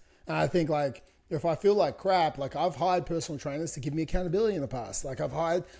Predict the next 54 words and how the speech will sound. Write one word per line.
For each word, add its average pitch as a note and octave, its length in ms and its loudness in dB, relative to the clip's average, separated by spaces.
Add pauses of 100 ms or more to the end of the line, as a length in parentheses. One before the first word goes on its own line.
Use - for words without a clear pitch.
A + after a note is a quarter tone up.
I'll, F#3 380 4
I'll F3 220 6
pay F#3+ 320 4
someone G3 320 0
to F#3+ 120 4
help F3+ 160 4
me G3 100 -2
get F#3 200 2
out F#3 140 6
of D#3+ 120 -4
any G3+ 200 0
type E3+ 260 -2
of C#3+ 100 -12
slump D3 280 -4
I'm B2+ 120 -4
feeling C#3 320 -4
with. A2 160 -8 (280)
And D#3 180 0
sometimes G#3 480 4
it's D3+ 200 0
just E3 240 0
that - 240 -2
shove F3+ 460 2
in F#3+ 80 2
the F3 160 0
ass. C3 440 -4 (240)
I F#3 120 6
know G3 240 4
what E3+ 280 0
to F3 100 -4
do, G#3 280 -2 (480)
but F3 120 2
sometimes F#3+ 560 2
it's - 140 -6
just F3+ 240 2
the D3 80 -2
shove F3+ 340 2
in F#3 100 2
the D#3+ 140 2
ass D#3+ 340 -2
I D#3+ 140 2
needed, F3 480 4 (420)
like, D3 260 4
<laughs> - 220 8
just - 260 10
to E3+ 80 10
pay F3 300 8
some E3 220 4
money G3+ 400 0 (320)
to F3 140 8
get E3+ 260 4
me E3+ 100 2
moving D#3+ 360 4
forward. E3 380 2